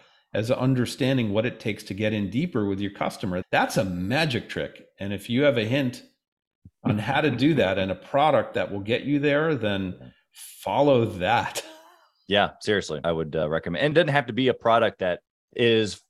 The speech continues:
Speaker 2: flashy. It can be coffee just every single day,
Speaker 1: Yes.
Speaker 2: or it can be a, a, a home service. Like, people love their home. Like, it's okay. Like, it doesn't have to be flowers or, uh, something that makes them, I don't know. It just, it, we don't have to get wrapped up in what that makes that experience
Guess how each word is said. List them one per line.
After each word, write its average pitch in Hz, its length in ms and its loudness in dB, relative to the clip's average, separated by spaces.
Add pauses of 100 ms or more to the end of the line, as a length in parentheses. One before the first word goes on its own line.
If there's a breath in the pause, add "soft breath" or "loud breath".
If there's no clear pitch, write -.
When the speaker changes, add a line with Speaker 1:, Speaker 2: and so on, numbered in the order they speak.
(140)
Speaker 2:
flashy. 113 420 2
It 82 80 -8
can 98 100 -2
be 127 140 4
coffee 101 520 0
just 92 200 -8
every 98 180 0
single 135 220 0
day, 156 240 6
Speaker 1:
Yes. 117 60 4
Speaker 2:
or 104 120 4
it 101 60 0
can 110 200 2
be 127 160 4
a, 131 40 2 (220)
a, 120 100 0 (340)
a 135 120 6
home 160 260 6
service. 180 540 2
Like, 143 240 4 (640 soft breath)
people 123 220 0
love 165 180 2
their 180 120 2
home. 175 320 2
Like, 95 200 -4
it's 107 160 -2
okay. 143 340 2
Like, 104 180 2
it 101 60 -2
doesn't 113 200 0
have 120 200 0
to 113 100 -4
be 117 220 0
flowers 95 640 0
or, 87 280 -2
uh, 90 40 2
something 107 280 -2
that 101 100 0
makes 107 160 -4
them, 110 260 -2 (540 soft breath)
I 110 80 2
don't 123 80 2
know. 123 180 6
It 101 80 4
just, 98 240 -4 (100)
it, - 300 -10
we 117 140 -2
don't 117 160 2
have 123 180 2
to 120 80 -6
get 98 160 -4
wrapped 107 300 2
up 113 160 2
in 98 80 -4
what 98 140 -2
that 90 140 -4
makes 95 320 -6 (140)
that 98 140 2
experience 98 800 -4